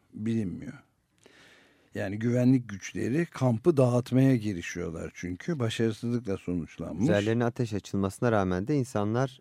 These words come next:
Speaker 2: dağılmamayı başarmışlar bir yandan. Bu da, e, aslında gayet niyetlerinin ciddi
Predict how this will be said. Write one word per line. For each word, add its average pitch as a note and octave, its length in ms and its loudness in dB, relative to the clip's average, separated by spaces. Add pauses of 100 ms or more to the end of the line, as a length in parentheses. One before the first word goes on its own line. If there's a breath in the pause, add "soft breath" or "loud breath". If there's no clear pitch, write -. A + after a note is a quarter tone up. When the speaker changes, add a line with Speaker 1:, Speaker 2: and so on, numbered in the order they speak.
Speaker 2:
dağılmamayı G2+ 640 2
başarmışlar G#2 760 -2 (100)
bir - 80 -6
yandan. F#2 420 -2 (240)
Bu G2 180 -8
da, F#2 160 2 (760 soft breath)
e, F2+ 420 -4 (260)
aslında G2+ 320 -8
gayet G2 500 0
niyetlerinin G2 640 0
ciddi F#2 460 -2